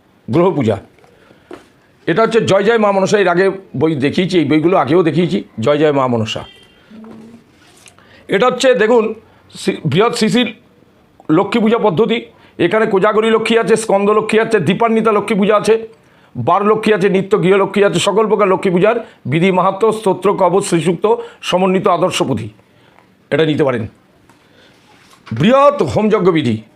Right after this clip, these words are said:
অনেকেই যারা হোম, ভালো হোমের বই খুঁজছেন হোম করার, এটা নিতে পারেন। শ্রী শ্রী পার্থিব শিব পূজা পদ্ধতি, প্রচুর বেচেছি, মাঝখানে আবার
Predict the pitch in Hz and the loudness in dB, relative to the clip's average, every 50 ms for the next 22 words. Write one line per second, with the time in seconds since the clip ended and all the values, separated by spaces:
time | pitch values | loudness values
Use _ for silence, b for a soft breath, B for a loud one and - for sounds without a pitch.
0 | _ _ - 175 202 196 220 190 208 202 190 170 175 156 127 107 165 196 190 143 | _ _ -2 0 0 0 0 2 2 2 2 0 0 -2 -2 0 0 2 2 2
1 | 151 175 190 190 170 143 117 - - 143 160 175 - - 190 160 131 165 143 123 | 2 0 0 0 -2 -4 -6 -10 -4 -2 -2 0 0 0 -2 0 0 -2 0 0
2 | 127 180 185 147 165 143 175 - B B B B B _ 160 160 175 151 143 123 | 0 -2 0 0 0 0 -2 -2 B B B B B _ -2 0 0 0 -2 -2
3 | 139 120 110 101 90 - - _ B B B B B B B B B B B B | -2 -2 -2 -4 -8 -10 -14 _ B B B B B B B B B B B B
4 | B B _ _ _ _ _ _ - _ _ - - - _ _ _ _ _ _ | B B _ _ _ _ _ _ -20 _ _ -20 -20 -20 _ _ _ _ _ _
5 | _ _ _ - _ _ _ _ _ - - - _ _ _ - - _ - - | _ _ _ -20 _ _ _ _ _ -20 -20 -20 _ _ _ -20 -20 _ -14 -12
6 | - - 202 254 208 165 262 - - 214 208 208 - 240 220 233 226 - 208 208 | -4 -2 -2 0 0 0 -2 0 0 0 0 0 0 0 0 0 0 0 0 0
7 | 196 185 202 190 160 170 139 110 147 - 113 104 - - _ _ _ _ b b | 0 2 0 0 0 0 -2 -2 -2 -4 -4 -6 -8 -10 _ _ _ _ b b
8 | b b b b b b b b _ - 185 180 185 240 247 208 233 196 240 208 | b b b b b b b b _ -4 -2 0 0 0 2 2 2 0 0 0
9 | 214 262 320 - - - 123 156 185 180 - 220 214 208 190 185 175 | 0 -2 -2 -4 -4 -4 -2 0 0 0 0 0 0 2 2 2 0